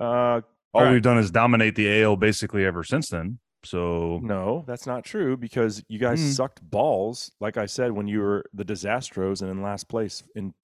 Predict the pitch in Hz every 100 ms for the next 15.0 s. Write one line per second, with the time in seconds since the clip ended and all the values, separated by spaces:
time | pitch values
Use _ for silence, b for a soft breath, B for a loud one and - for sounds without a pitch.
0 | _ - 87 78 90 95 113 113 104 101
1 | - 101 - 143 117 98 90 113 107 101
2 | 101 107 95 107 104 90 104 101 92 90
3 | 90 95 - 85 107 101 143 110 82 -
4 | 160 - 123 87 98 - 92 98 101 98
5 | 98 107 101 104 - 95 95 90 98 -
6 | 117 87 87 - - 90 90 87 95 92
7 | 92 90 85 82 104 92 90 - 87 92
8 | 90 87 90 87 85 82 - 73 - 151
9 | - 135 - 131 143 135 - 156 139 117
10 | - 110 117 113 117 131 117 107 101 107
11 | 120 131 110 104 b b b - 107 101
12 | 101 - _ _ _ _ _ _ _ _
13 | _ - 117 - 131 113 - - 95 127
14 | 101 101 98 127 127 107 120 120 175 190